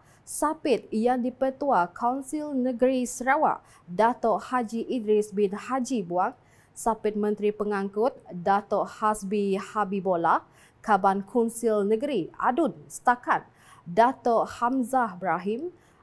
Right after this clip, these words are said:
Adun Batu Kitang, Datuk Insinyur Lo Ker Chiang, Adun Beting Maro, Razali Gapur, Adun Tanjung Datu, Azizul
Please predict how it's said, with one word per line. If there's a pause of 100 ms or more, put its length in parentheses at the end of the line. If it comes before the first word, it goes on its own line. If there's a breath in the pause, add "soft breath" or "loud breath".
Adun
Batu
Kitang, (320 soft breath)
Datuk
Insinyur
Lo
Ker
Chiang, (240 soft breath)
Adun
Beting
Maro, (240 loud breath)
Razali
Gapur, (320 soft breath)
Adun
Tanjung
Datu, (240 loud breath)
Azizul